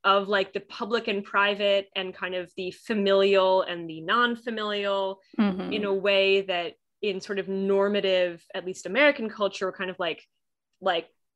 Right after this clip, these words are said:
Speaker 1: "Stop that. No."
Speaker 2: <laughs>
Speaker 1: Um,
Speaker 2: It's a very build the wall kind of vibe, but just, like, around,
Speaker 1: Mm-hmm.
Speaker 2: like, like, "Nope, this is the silo for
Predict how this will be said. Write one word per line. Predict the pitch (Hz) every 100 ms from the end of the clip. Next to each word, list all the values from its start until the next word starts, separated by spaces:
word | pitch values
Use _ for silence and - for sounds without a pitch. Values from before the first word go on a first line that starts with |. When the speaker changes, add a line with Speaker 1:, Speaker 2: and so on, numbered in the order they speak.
| _
Speaker 1:
"Stop | - 262 240
that. | 202 156 _ _ -
No." | 233 233 - - -
Speaker 2:
<laughs> | - 466 - - -
Speaker 1:
Um, | 208 392 185 185 170 _ _ - _
Speaker 2:
It's | 269 262
a |
very | 277 320 370
build | 254 226 226 196
the | 208
wall | 196 190 190
kind | 202 185
of | 190 180
vibe, | 175 175 170 175 - _ -
but | 196
just, | 196 -
like, | 202 190 -
around, | 220 196 185 190 185 185 - -
Speaker 1:
Mm-hmm. | 214
Speaker 2:
like, | 196 180 180 - - -
like, | 175 170 -
"Nope, | 254 392 -
this | 196 285 339
is | 330 -
the | 247
silo | - - 208 226 269 294 320
for | - 220 202 190 190